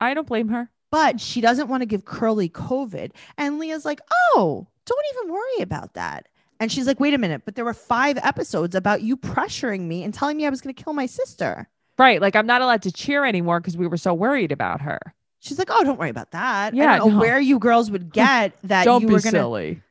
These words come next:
Speaker 2: that you were gonna kill your sister who's immunocompromised.
Speaker 1: Mm-hmm.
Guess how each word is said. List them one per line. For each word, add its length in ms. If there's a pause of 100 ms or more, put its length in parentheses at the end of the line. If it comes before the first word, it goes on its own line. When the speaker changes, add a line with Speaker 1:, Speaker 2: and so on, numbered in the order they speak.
(120)
Speaker 2:
that 120
you 80
were 60
gonna 200
kill 400
your 300
sister 340
who's 200
immunocompromised. 1200
Speaker 1:
Mm-hmm. 360